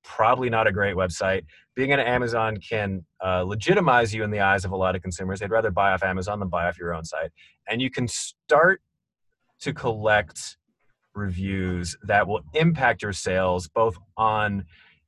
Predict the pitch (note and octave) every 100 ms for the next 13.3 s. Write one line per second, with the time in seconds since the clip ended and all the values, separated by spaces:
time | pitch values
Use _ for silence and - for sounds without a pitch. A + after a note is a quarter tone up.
0 | _ A#2+ B2+ A#2 G#2 E2+ F2+ E2 D#2 A2
1 | A#2 A#2+ B2+ C#3+ D3 D#3+ D#3 C3+ A2 G#2
2 | G2+ F2+ G2 F#2 F2+ F#2+ F2 F#2+ F2 F#2+
3 | F#2+ - - F#2+ F#2 F#2 F2+ G2+ - A2
4 | D3+ D3+ C3+ C3 A#2+ F#2 E2 F#2+ A2+ A2
5 | C3 B2 C3 C3+ C3 A#2 B2+ C#3+ C#3 C3+
6 | C#3+ D3+ D3+ - C#3+ D#3+ F3 - G#2+ A2
7 | G#2+ G#2 - _ _ _ _ - A#2 B2
8 | A2+ G#2 - A#2 A#2 A2+ A#2 G#2 A2 G#2+
9 | F2+ E2 - A#2 A2+ A2 G2 A2+ G#2+ A2
10 | G#2 F#2 - G#2 A2+ B2 A2 E2+ - G#2+
11 | A2+ F#2 F#2 G2 E3 F3+ - - - C3
12 | C#3+ F3 E3+ C3 B2+ - A2 G#2 F2+ D#2
13 | C2 -